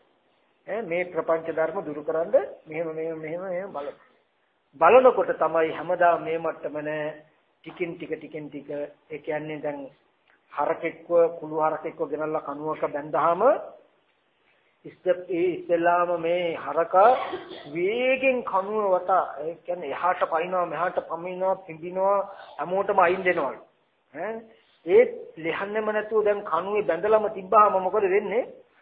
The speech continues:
එහාට මෙහාට පැනලා පිඹලා පොළොවේ පය හාරලා අං වලින් ඇනලා අයින වේගය අඩු වෙනවා ටිකක්. හරිද? අ, එහෙම අඩු වෙලා දැන් වේගෙන් කණුවට දුවනවා.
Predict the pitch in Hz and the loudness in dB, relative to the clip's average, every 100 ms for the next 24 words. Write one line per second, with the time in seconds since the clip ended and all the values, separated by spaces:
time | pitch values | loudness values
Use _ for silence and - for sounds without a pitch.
0 | _ _ 156 175 208 202 190 180 208 190 | _ _ -4 2 2 0 -4 -4 -2 -4
1 | - 156 190 214 208 - 180 185 208 208 | -4 -6 -2 0 0 -4 -8 0 2 2
2 | 202 165 180 196 202 202 165 196 170 165 | 0 -4 0 2 2 0 2 2 2 0
3 | 180 180 208 202 180 175 190 190 190 175 | 0 0 2 4 4 2 -2 0 0 -2
4 | 190 214 208 175 190 226 160 202 220 202 | 0 2 2 2 0 -2 2 2 6 4
5 | 147 147 131 - - - _ _ _ _ | 4 -4 -10 -14 -18 -18 _ _ _ _
6 | _ _ _ 160 170 233 370 - _ _ | _ _ _ 0 0 0 -6 -12 _ _
7 | _ _ _ - 151 151 147 156 - 196 | _ _ _ -10 -2 -2 -2 -6 -2 0
8 | 226 185 220 240 254 175 214 208 156 220 | 4 4 4 6 6 6 0 -2 -2 2
9 | 269 277 277 247 202 233 240 269 185 233 | 4 4 4 2 0 4 6 6 6 8
10 | 277 - | 8 6